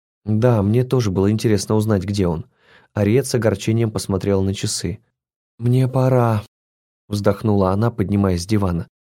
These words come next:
«Передай Нейту, что снова загляну завтра, и искренне надеюсь, что не придётся перебираться через забор. Передашь?» Я снова склонил голову. «Тогда до завтра, Эжен».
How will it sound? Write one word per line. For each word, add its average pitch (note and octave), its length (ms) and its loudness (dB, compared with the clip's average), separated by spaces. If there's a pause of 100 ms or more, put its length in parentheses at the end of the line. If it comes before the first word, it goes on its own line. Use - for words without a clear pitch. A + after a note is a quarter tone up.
(120)
«Передай C#3+ 360 4
Нейту, C#3 300 0
что - 180 -4
снова B2+ 360 2
загляну A2+ 440 2
завтра, G#2 480 -2 (260)
и A#2+ 200 2
искренне A#2 400 0
надеюсь, G#2+ 640 2 (240)
что - 260 -4
не G#2+ 140 2
придётся A2 500 0
перебираться G#2 600 0
через F#2 240 -4
забор. G2+ 480 -2 (580)
Передашь?» G#2+ 560 0 (600)
Я G#2+ 160 0
снова A2 280 0
склонил G2 420 -2
голову. F2+ 440 -2 (800)
«Тогда G#2+ 560 -2 (240)
до A#2+ 280 -2
завтра, G2 640 -4 (120)
Эжен». F#2+ 560 -2